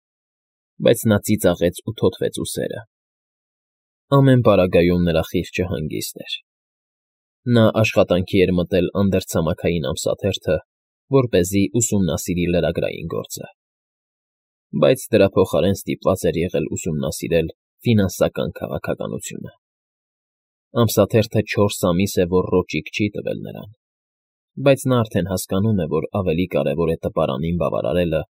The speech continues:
քան խմբագրի տեղակալի աշխատավարձը վճարելը։ «Շատ անճոռնի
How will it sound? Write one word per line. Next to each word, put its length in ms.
քան 200
խմբագրի 640
տեղակալի 540
աշխատավարձը 760
վճարելը։ 560
«Շատ 460
անճոռնի 500